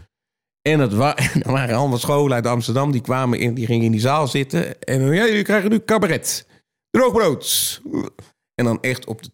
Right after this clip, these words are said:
toppen van hun longen. En ze, ah, die kinderen allemaal gillen en schreeuwen. Echt maar echt waanzinnig. Hard en idioot. En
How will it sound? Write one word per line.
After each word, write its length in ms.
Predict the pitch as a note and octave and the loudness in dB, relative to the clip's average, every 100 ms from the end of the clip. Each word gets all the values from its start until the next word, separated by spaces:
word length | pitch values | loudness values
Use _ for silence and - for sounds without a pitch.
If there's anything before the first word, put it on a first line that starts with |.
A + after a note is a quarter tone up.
| _ | _
toppen 320 | - A3 - G#2 | -2 -2 -2 0
van 140 | A2+ | 2
hun 140 | G#2+ B2 | 4 4
longen. 200 | F3 C#3 | 4 0
En 120 | D3 | -4
ze, 120 | B2 - _ _ - - - - - - - | -8 -14 _ _ -2 -2 -2 -4 -6 -6 -4
ah, 160 | - | -2
die 100 | C3 | -2
kinderen 340 | C3 G#3+ D#3+ B2 | 0 2 2 2
allemaal 300 | G3 F#3 C3 | 2 2 0
gillen 560 | B2 C#3 C4 B3+ C3+ | -2 0 0 2 0
en 140 | - A2+ | 0 0
schreeuwen. 600 | - A#3+ B3 E3 G2+ C#3+ | 0 2 2 2 0 0
Echt 120 | C#3+ | 0
maar 240 | D#3 D#3 - | 0 -2 -4
echt 380 | - B3+ A#3+ - - - | 0 0 0 -6 -18 -2
waanzinnig. 880 | G3+ B3 C4 A3+ A3+ A#3+ A2+ - - _ _ _ _ - F#3+ F3 - | 2 2 2 2 2 2 -2 -6 -20 _ _ _ _ -6 -4 -4 0
Hard 420 | F3+ F3 - - | 0 0 -2 -4
en 460 | - C#3 B2 A#2+ D3 | 0 2 2 2 2
idioot. 440 | C#3 D3+ A2 - _ _ _ _ | 4 4 0 -6 _ _ _ _
En 180 | - F#3+ | -2 -2